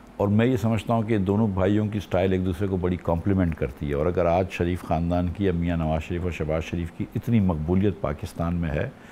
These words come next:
तो वो एक combination है जो नवाज शरीफ का vision है, और जिसको शहबाज शरीफ ने बहुत हद, बहुत, अ, हद तक implement किया है।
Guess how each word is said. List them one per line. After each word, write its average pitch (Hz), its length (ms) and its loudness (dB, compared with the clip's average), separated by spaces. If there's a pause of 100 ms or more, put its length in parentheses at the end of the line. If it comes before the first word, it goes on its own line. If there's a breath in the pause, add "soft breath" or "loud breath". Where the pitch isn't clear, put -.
(320 loud breath)
तो 127 80 2
वो 117 120 4
एक 110 100 -2
combination 95 680 2
है 78 220 0 (460 loud breath)
जो 95 100 2
नवाज 85 280 2
शरीफ 98 260 0
का 95 120 0
vision 82 380 2
है, 78 200 -2 (440 loud breath)
और 117 100 2
जिसको 113 260 -2
शहबाज 113 340 2
शरीफ 123 280 0
ने 135 80 2
बहुत 110 320 0 (100)
हद, 117 160 2 (720)
बहुत, 117 280 2 (120)
अ, 87 60 0 (760)
हद 117 80 0 (100)
तक 113 180 2
implement 104 500 2
किया 62 160 -4
है। 65 140 -12